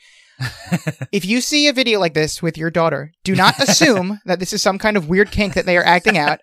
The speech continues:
Speaker 2: and ask your daughter what is go-, what is actually going on.
Speaker 1: Yeah.
Speaker 2: And that's my
Speaker 1: Very
Speaker 2: official,
Speaker 1: fair.
Speaker 2: <laughs> that's my official statement.
Speaker 1: I think we
Speaker 2: So
Speaker 1: have, uh, the maximum age listening is, like, forty-five.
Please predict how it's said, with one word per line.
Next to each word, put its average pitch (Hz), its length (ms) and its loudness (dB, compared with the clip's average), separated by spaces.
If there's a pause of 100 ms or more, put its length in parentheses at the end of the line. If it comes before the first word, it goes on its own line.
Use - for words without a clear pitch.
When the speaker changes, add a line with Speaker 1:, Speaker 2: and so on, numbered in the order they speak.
(100)
Speaker 2:
and 190 160 0
ask 185 280 4
your 254 100 0
daughter 185 300 8
what 170 160 4
is 170 120 0
go-, 170 240 -4
what 175 200 0
is 175 80 -4
actually 180 340 0
going 165 220 -2
on. 147 200 -10 (560)
Speaker 1:
Yeah. 90 300 -6 (1160)
Speaker 2:
And 175 100 -4
that's 254 160 -2
my 277 160 0
Speaker 1:
Very 208 140 -2
Speaker 2:
official, 208 340 -6
Speaker 1:
fair. 185 140 -12
Speaker 2:
<laughs> - 60 -16
that's 190 160 -8
my 214 100 -4
official 208 260 -6
statement. 190 300 -14 (1160)
Speaker 1:
I 123 80 0
think 147 160 2
we 165 60 -4
Speaker 2:
So 214 100 4
Speaker 1:
have, 135 200 2
uh, 104 360 -2
the 107 100 -8
maximum 117 460 -4
age 95 320 -8
listening 90 520 -10
is, 87 320 -14
like, 82 140 -12
forty-five. - 480 -14